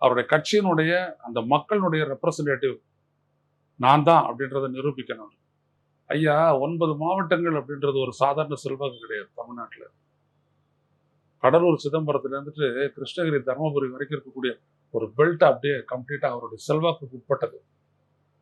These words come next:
அவங்க ரியலைஸ் பண்றதுக்கு ரெண்டு கட்சி தான் தேவை, ஒண்ணு திமுக அல்லது அண்ணா திமுக.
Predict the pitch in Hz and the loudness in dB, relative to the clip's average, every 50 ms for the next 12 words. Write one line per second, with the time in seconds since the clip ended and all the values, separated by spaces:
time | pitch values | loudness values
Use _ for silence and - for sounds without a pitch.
0 | _ _ _ _ _ _ _ _ _ _ _ - 131 139 135 131 123 120 147 175 | _ _ _ _ _ _ _ _ _ _ _ 4 4 4 4 4 0 2 2 4
1 | 196 202 202 196 - - 156 143 147 135 127 131 139 160 160 151 127 131 135 135 | 4 4 4 4 2 -2 -2 -2 -2 -2 -4 -4 -6 -8 -8 -6 -6 -6 -4 -4
2 | 143 131 131 131 143 147 143 131 127 120 110 101 104 - - 117 127 131 120 - | -4 -4 -2 -2 -2 -2 -2 -2 -4 -6 -6 -6 -10 -12 -10 -8 -8 -8 -8 -4
3 | - 165 170 160 160 156 160 165 147 127 120 120 117 110 107 117 120 - - 107 | -2 0 0 2 0 0 -2 -2 -4 -2 -2 -2 -2 -2 -4 -4 -8 -10 -12 -16
4 | - _ - - | -16 _ -20 -20